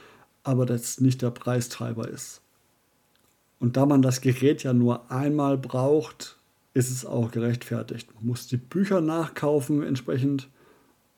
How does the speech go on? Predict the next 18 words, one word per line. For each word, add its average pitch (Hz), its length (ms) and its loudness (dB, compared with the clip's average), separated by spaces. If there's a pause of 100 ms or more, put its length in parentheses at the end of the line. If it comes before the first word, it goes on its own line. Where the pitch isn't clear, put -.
(100)
und, 120 440 4
ähm, 113 320 0
dann 123 160 4
damit 113 200 2
spielen. - 440 -8 (840)
Läuft 139 420 0
nachher 127 360 0
so, 127 380 0 (440)
dass 127 180 -2
das 127 180 -2
Kind 196 280 4
sich - 260 -6
eine 127 340 4 (260)
Aufgabe 180 840 0
aus 139 240 -2
einem 135 180 2
Heft 127 420 -4
aussucht 196 760 -4